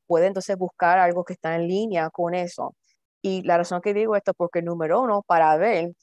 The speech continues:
si el trabajo, la carrera es algo que de verdad te gusta, te interesa, porque muchas veces escuchamos sobre una carrera y, y pe-, y pensamos, "Oh, qué chévere, sí, quiero hacer eso, I'd be so good at that",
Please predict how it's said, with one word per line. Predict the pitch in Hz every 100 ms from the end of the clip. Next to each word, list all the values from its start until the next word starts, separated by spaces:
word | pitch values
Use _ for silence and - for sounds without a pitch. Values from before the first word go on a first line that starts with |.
| _ -
si | - 190 175 170 170
el | 175
trabajo, | - 160 160 208 185
la | 160
carrera | 165 170 196
es | 175
algo | 165 180
que | 175 160
de | 147
verdad | 143 156 -
te | - 160
gusta, | _ 160
te | 156
interesa, | - 156 170 -
porque | - 160
muchas | 160 170 208
veces | 226 - 220 208
escuchamos | 175 185 - 233 240 170 170
sobre | - 160 151
una | 175
carrera | 190 185 220 180 170 _ _ _ -
y, | 190 190
y | 175
pe-, | 147 170
y | - 165
pensamos, | 156 170 165 160 165 277
"Oh, | 330
qué | 269
chévere, | - 277 277 262
sí, | - 269 254
quiero | 233 233
hacer | 247 233
eso, | 240 233 240 214
I'd | 202
be | 220 -
so | 214
good | 202 208
at | 214
that", | - 202